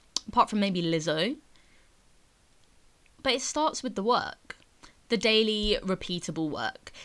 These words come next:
It starts with keeping these promises and asking yourself what your intention is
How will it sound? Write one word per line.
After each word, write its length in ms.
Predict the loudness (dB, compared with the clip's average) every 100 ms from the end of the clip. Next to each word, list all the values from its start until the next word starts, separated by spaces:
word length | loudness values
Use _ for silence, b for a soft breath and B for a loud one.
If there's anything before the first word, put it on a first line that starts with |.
| B
It 140 | -6 -2
starts 460 | 4 6 6 4
with 240 | 0 -2 -4
keeping 440 | -2 0 2 2
these 200 | 2 0
promises 600 | -2 -4 -4 -6 -6 -6 -6
and 140 | -4 2
asking 440 | 2 2 -4 -4
yourself 560 | -4 -4 -2 -2 -2 -6
what 460 | -6 -4 -4 -8 -10
your 180 | -6 -4
intention 520 | -4 -6 -8 -8 -10
is 360 | -10 -12 -16